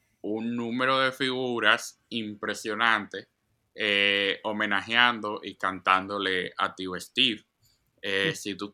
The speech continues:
Speaker 2: quieres
Speaker 1: sí.
Speaker 2: abundar un poco, eh, en esas figuras y, y tu impresión de, del concierto.
Speaker 1: Bueno, tú sabes mi opinión con alguna de las figuras.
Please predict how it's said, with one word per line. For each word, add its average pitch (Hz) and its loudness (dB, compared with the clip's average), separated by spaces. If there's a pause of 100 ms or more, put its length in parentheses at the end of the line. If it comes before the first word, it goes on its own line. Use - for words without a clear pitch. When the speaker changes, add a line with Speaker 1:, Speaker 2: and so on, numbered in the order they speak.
Speaker 2:
quieres 107 2
Speaker 1:
sí. 107 2
Speaker 2:
abundar 104 4
un 104 -6
poco, 101 -6
eh, 98 -6
en 101 -8
esas 101 -6
figuras 127 -2
y, 98 -8
y 101 -10
tu 104 -10
impresión 98 -8
de, 101 -2
del 98 -8
concierto. 123 -6 (960)
Speaker 1:
Bueno, 170 8 (600)
tú 190 -2
sabes 208 8
mi 196 -2
opinión 147 -2
con 143 -4
alguna 131 -2
de 135 4
las 165 4
figuras. 117 -4